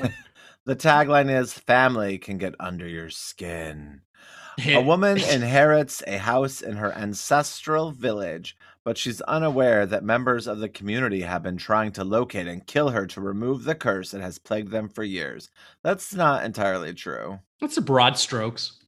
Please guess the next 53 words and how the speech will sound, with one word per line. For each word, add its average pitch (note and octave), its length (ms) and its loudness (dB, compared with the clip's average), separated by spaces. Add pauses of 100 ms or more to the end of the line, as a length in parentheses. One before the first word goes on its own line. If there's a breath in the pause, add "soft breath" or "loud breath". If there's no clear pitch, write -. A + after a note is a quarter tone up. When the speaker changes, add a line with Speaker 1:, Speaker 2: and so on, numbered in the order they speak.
(340 soft breath)
Speaker 1:
She - 180 -6
doesn't C4+ 260 2
inherit C3 560 4
the G#2 80 0
house, A2 400 2
though. F2+ 480 -6 (120)
She - 160 -12
just, D3+ 220 -6
like, D#3+ 100 8
Speaker 2:
Oh, D3+ 100 8
yeah, C3+ 180 8
you're, B2 140 6
Speaker 1:
learns C3+ 180 -2
that C3 100 -2
her B2 140 0
family's, A2+ 400 -2
like, G#2+ 100 0
Speaker 2:
you're D#3 80 6
Speaker 1:
from C3 80 4
Speaker 2:
right. A#2+ 220 4
Speaker 1:
there. D2 360 -8
She C3 240 -6
Speaker 2:
She - 140 4
Speaker 1:
hopes E3+ 80 8
Speaker 2:
learns E3 240 8
her E3 80 8
Speaker 1:
she - 80 -4
Speaker 2:
fam-, D3+ 220 6
Speaker 1:
does. - 300 -8 (580 loud breath)
Speaker 2:
she - 160 2
learns F3 260 10
her D#3 80 6
family, D3 340 6
like, B2 140 8
abandoned A2+ 500 2
the G2 80 -6
house. G#2+ 460 -4 (600)
Speaker 1:
Yeah. C3+ 360 0
Speaker 2:
Essentially. A#2+ 560 -2
Speaker 1:
That's G#3 240 2
different. G#2 680 0 (920)
Speaker 2:
Yeah. E3+ 340 8 (100)
Speaker 1:
It's A2 100 -12
different. F#2+ 480 -4
All - 160 8
right. G#3+ 180 10
Speaker 2:
It's D3 60 0
Speaker 1:
What F3+ 140 8
do D#3+ 80 8
you - 80 4
Speaker 2:
different. C3 140 2
Speaker 1:
think E3 180 0
of C#3 180 4